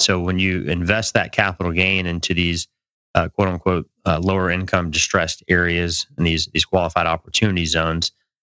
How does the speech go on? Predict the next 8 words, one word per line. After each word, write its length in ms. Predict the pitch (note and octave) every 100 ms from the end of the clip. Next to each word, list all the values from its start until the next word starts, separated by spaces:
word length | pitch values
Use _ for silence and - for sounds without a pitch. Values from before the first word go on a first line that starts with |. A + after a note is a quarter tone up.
| _ _ -
uh, 200 | F2 E2+
you 140 | - F#2+
get 140 | A2
to 80 | -
defer 460 | G2+ F2+ - A#2+ B2
your 160 | A2
taxes 520 | F#2 G2+ F#2 - F#2 -
today. 400 | - E2 B1